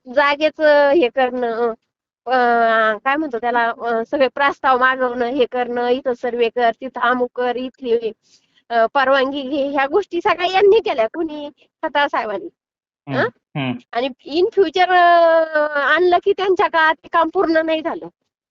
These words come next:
Speaker 2: कोणाच्या?
Speaker 1: आणि, अं, खताळ साहेबांची.
Speaker 2: हम्म, हम्म.
Speaker 1: आणि म्हणजे काम, प्रोसिजर तर सगळी यांनीच केली, कामही चालू झालं,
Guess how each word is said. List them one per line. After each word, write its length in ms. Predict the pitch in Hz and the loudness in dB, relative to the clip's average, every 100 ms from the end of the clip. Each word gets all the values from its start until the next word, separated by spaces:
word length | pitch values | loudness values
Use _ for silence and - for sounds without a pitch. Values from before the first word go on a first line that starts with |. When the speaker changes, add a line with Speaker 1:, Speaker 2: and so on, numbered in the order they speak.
| _ | _
Speaker 2:
कोणाच्या? 340 | 165 165 160 170 | -4 -4 -2 -2
Speaker 1:
आणि, 460 | 233 269 330 359 339 _ _ _ - | 0 0 0 -2 -4 _ _ _ -8
अं, 260 | 339 339 220 | -2 -2 -2
खताळ 300 | 339 339 330 | -4 0 0
साहेबांची. 520 | 359 285 214 180 - - _ - 143 | 0 -2 -2 -6 -10 -20 _ -10 -8
Speaker 2:
हम्म, 180 | 120 | -6
हम्म. 120 | 120 113 _ _ _ | -8 -12 _ _ _
Speaker 1:
आणि 500 | - 226 262 294 330 - _ _ | -4 -2 -2 -4 -6 -10 _ _
म्हणजे 240 | 247 320 359 - _ | -6 0 0 0 _
काम, 340 | 320 311 339 330 262 - _ - | -2 2 2 0 -4 -10 _ -8
प्रोसिजर 440 | 311 403 392 349 339 | -4 0 0 0 -4
तर 80 | 392 | -4
सगळी 260 | 453 370 | -4 -2
यांनीच 400 | 440 440 440 453 | 0 0 2 0
केली, 380 | - 370 285 277 | 0 -4 -4 -8
कामही 440 | 302 370 339 381 381 | -6 0 0 0 -2
चालू 300 | 311 330 349 | -2 -2 -2
झालं, 280 | 320 226 | -4 -4